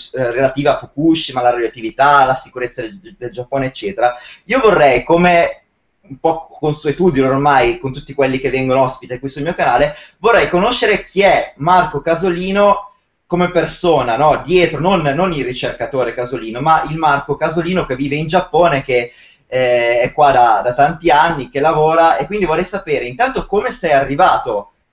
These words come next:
qua in Giappone, che cosa ti ha portato qua, perché tu ti sei laureato in fisica, come dicevi, in Italia, e poi come mai sei, sei venuto proprio qua in Giappone a lavorare? Che è successo?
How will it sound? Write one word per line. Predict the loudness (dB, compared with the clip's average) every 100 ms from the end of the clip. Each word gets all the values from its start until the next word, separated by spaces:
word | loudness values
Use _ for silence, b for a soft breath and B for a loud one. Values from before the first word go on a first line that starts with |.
| _
qua | -2 -2
in | 0
Giappone, | -6 -4 -4 -4
che | -10
cosa | -8 -6 -2
ti |
ha | -2
portato | -2 -4 -2 -2 0
qua, | 0 0 -4
perché | -12 -8 -8 -10
tu | -12
ti | -6
sei | -4 0
laureato | 2 4 4 2 -2 -4
in | -6
fisica, | -14 -10 -10 -8 -10
come | -10 -14
dicevi, | -14 -6 -6 -4 -8 b b b -8
in | -6
Italia, | 0 2 2 4 2 2 -10 _
e | -2
poi | 0
come | 0 0
mai | 2 2 -2
sei, | -4 -4 -6 -10 -8
sei | -6
venuto | -4 -4 -2 0 2 4 2
proprio | -2 -8
qua | -8
in | -8
Giappone | -12 -12 -10 -6
a |
lavorare? | -4 -2 -4 -4
Che |
è | -14
successo? | -18 -14 -14 -14 -20